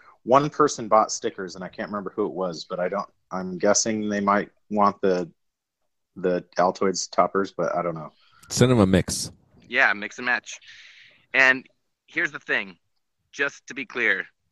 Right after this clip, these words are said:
Speaker 3: now that we're big time and we have a sponsor, it doesn't mean that we're, like, feeding our kids or anything. So we really do need you to buy those stickers. <laughs>
Speaker 2: Yeah, or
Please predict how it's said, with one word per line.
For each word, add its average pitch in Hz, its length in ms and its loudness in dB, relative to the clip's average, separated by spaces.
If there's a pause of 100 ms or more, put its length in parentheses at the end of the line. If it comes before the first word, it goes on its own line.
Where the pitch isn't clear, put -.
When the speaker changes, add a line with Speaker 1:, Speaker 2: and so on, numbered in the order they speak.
(540)
Speaker 3:
now 117 220 4
that 123 100 -2
we're 131 120 2
big 117 220 -4
time 101 380 4
and 101 100 -16
we 98 100 -12
have 104 160 -2
a 98 40 -6
sponsor, 98 540 -8 (600)
it - 120 -20
doesn't 123 260 -6
mean 120 220 -8
that 104 120 -10
we're, 107 120 -4
like, 98 220 -4
feeding 107 340 -8
our 92 80 -4
kids 107 280 -8
or 95 60 -4
anything. 92 440 -10 (140)
So 95 460 0 (540)
we 104 100 -4
really 123 240 4
do 120 180 2
need 110 220 -4
you 104 80 -2
to 101 60 -2
buy 95 180 4
those 92 180 -8
stickers. - 520 -8 (420)
<laughs> - 80 -12 (300)
Speaker 2:
Yeah, 92 260 2
or 127 420 10